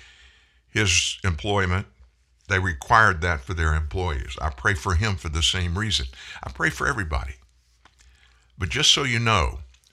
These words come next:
the people who designed these vaccines, led by little Anthony,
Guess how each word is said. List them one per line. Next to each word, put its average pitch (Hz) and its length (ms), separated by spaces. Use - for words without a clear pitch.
the 98 80
people 175 360
who 123 160
designed 98 680
these 90 240
vaccines, 82 760
led 110 320
by 87 380
little 123 440
Anthony, 76 600